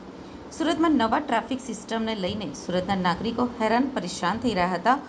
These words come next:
ત્યારે થોડાક દિવસ પહેલા રાજ્ય ગૃહમંત્રી હર્ષ સંઘવીએ સુરત પોલીસ કમિશનર કચેરીએ ખાતે ટ્રાફિકનું નિયમન કરતા કંટ્રોલ રૂમની મુલાકાત લીધી હતી અને ત્યારબાદ તેઓએ શહેરમાં રોંગ સાઈડ જતા લોકો પર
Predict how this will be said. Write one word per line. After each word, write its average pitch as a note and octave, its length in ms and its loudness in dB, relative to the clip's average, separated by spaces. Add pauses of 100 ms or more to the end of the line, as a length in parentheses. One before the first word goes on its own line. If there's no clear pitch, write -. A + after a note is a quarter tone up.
(180)
ત્યારે G#3+ 280 -6
થોડાક C4 380 2
દિવસ G#3 380 -4
પહેલા G3 300 2 (340)
રાજ્ય B3+ 360 4
ગૃહમંત્રી B3+ 540 0
હર્ષ A#3+ 380 -2
સંઘવીએ G#3+ 540 -2
સુરત F3+ 380 -2
પોલીસ C#4 340 2
કમિશનર F#3+ 480 0
કચેરીએ G3+ 580 -2
ખાતે G3 320 0 (360)
ટ્રાફિકનું C4+ 680 2
નિયમન A3 380 -2
કરતા G#3 340 -4
કંટ્રોલ B3+ 420 2
રૂમની A#3 340 2
મુલાકાત F#3 520 0
લીધી F3+ 260 -4
હતી - 220 -6 (540)
અને D#3+ 180 -2
ત્યારબાદ A3 520 4
તેઓએ G#3+ 300 -2 (300)
શહેરમાં C#4+ 480 0
રોંગ A3 200 2
સાઈડ C#4+ 300 -2
જતા G#3+ 300 -2
લોકો F#3 300 -2
પર F3+ 180 0